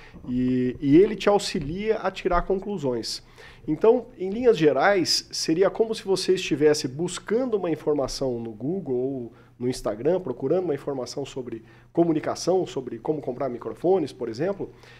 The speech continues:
e o chat G P T dele, ele traz isso já explicado pra você. Ao invés de você ter que entrar em meia dúzia de sites pra tirar a sua conclusão, ele faz não exatamente isso, mas ele vai atrás das informações que você precisa,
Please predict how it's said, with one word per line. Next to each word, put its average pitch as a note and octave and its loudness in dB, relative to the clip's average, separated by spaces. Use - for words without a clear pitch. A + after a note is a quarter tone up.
e C3 -4
o C3+ -2
chat F3+ 0
G F3+ -2
P F3 -2
T - -
dele, F3 -2
ele F3+ -4
traz F3+ -2
isso F#3+ -4
já E3 2
explicado F3+ -8
pra B2 -8
você. A#2 -12
Ao B2 0
invés E3+ 2
de F3+ -6
você F#3+ -2
ter F#3 2
que F3+ -2
entrar D3+ 0
em D3+ 0
meia E3 2
dúzia E3 -4
de C#3+ -8
sites D#3+ -2
pra C3+ -4
tirar C#3 -4
a F3 -2
sua D#3 -6
conclusão, C3 -4
ele D3+ 2
faz E3+ 0
não E3 4
exatamente F3 0
isso, G#3 -10
mas C#3+ -2
ele E3+ 2
vai E3+ -2
atrás F#3 -2
das G3 -2
informações F3 -4
que - -16
você C3 -12
precisa, F3 -8